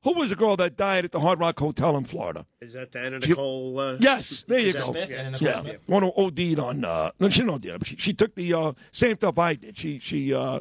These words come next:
Speaker 1: that I used to
Speaker 3: Viagra?
Speaker 1: Not Viagra, you dummy. <laughs> I do take that, yes. No, I used to promote it all the time on F A N, then she took over after me.
Speaker 2: Oh, uh, uh, Trim Spa.
Speaker 1: Trim, very good, thank you. So she was with this old tycoon, oil tycoon in Texas.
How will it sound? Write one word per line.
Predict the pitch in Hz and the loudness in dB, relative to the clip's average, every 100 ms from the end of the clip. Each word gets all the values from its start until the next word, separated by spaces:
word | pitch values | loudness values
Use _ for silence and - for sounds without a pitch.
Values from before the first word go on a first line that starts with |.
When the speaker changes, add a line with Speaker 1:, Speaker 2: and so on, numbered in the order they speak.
| - | 0
Speaker 1:
that | 165 | 2
I | 190 | 2
used | 143 | 0
to | 135 | -4
Speaker 3:
Viagra? | 120 165 254 - _ - - | -4 -4 -8 -14 _ -14 2
Speaker 1:
Not | 196 233 | 2 2
Viagra, | - 170 233 - | -2 -6 -4 -4
you | - - | -2 0
dummy. | - - 143 403 - | 0 0 -2 -4 -8
<laughs> | - 143 | -8 2
I | 180 | 2
do | 190 | 2
take | 240 202 233 | 2 2 2
that, | - - | -6 -14
yes. | 107 80 - | -12 -12 -2
No, | 233 214 175 - - | 2 2 0 -8 -4
I | - | 2
used | 302 - | 2 4
to | |
promote | - 185 226 190 | 2 4 2 2
it | |
all | 185 | 0
the | 175 | 0
time | 175 170 | 0 2
on | 165 | 2
F | 175 | 2
A | 170 175 | 2 2
N, | |
then | 160 | 0
she | 143 208 | -4 -2
took | 185 180 | 0 4
over | 170 143 | 4 4
after | 151 - | 0 0
me. | 143 131 | -4 -4
Speaker 2:
Oh, | |
uh, | 131 131 135 131 135 127 | -6 -6 -6 -6 -6 -8
uh, | 123 | -6
Trim | 170 156 | -4 -6
Spa. | - 104 | -8 -4
Speaker 1:
Trim, | 101 233 240 | 4 4 4
very | 160 185 170 | -2 -2 -2
good, | 82 - | -12 -12
thank | 110 - | -12 -12
you. | 78 _ _ _ | -16 _ _ _
So | - 202 165 | 2 2 2
she | - | 0
was | 320 135 | 0 2
with | 190 | 2
this | 190 170 - | 2 -2 0
old | 202 196 180 - - | 2 4 2 -4 -8
tycoon, | - 160 - 151 226 160 139 - - | -2 0 0 0 0 0 -2 -6 4
oil | 214 196 160 | 4 4 0
tycoon | 123 113 139 151 | -4 -4 0 2
in | 143 | 2
Texas. | - 226 - 117 | 2 0 -2 -6